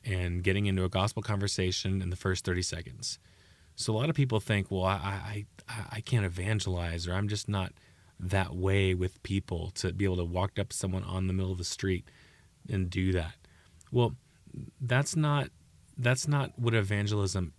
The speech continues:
is. That may be a part of it or one avenue of it, but that's not the sum and substance of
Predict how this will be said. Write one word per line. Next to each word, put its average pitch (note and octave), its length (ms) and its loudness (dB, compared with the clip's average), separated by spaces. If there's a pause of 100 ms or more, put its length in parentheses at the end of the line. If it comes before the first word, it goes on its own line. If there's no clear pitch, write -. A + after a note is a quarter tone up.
is. F2+ 500 -2
That G2+ 440 -4
may A2+ 160 4
be G2+ 100 2
a E2+ 60 -2
part D3+ 360 0
of G2+ 160 6
it F#2 220 -2
or G2 140 -2
one G2 320 0
avenue G#2 560 0
of F2+ 200 -4
it, F2+ 220 -4 (460)
but F#2+ 320 0
that's A#2+ 280 0
not C3 160 0
the G2 100 -2
sum G#2 640 0 (440)
and F#2 120 -4
substance F#2 640 -2
of F#2 500 -6